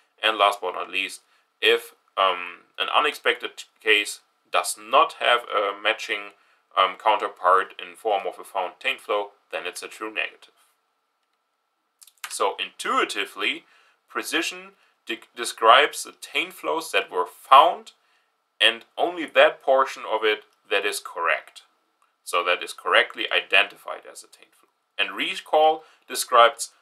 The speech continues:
all the taint flows that were expected and actually are found by the analysis tool. Well, and the F measure is a combination of precision and recall,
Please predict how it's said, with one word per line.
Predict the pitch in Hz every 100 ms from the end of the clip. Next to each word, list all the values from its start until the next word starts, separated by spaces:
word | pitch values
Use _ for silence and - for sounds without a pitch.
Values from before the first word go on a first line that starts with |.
| _
all | 123 143
the | 123
taint | - 120 117
flows | - 104 98
that | - -
were | - -
expected | - - - 170 - 131 156 - _ _ _ -
and | 95 - 120
actually | 131 - 123 117 110 - -
are | 104 113
found | 110 104 104 104
by | 95 92
the | 85 82
analysis | 78 76 - - -
tool. | - _ _ _ _ - - _ _ _ _ _ 110
Well, | 107 110
and | 101 101
the | -
F | 107 117
measure | 110 104 107 - _
is | - 113
a |
combination | - 101 - 90 92 - -
of | - -
precision | - 98 98 -
and | - -
recall, | 92 - 87 85 -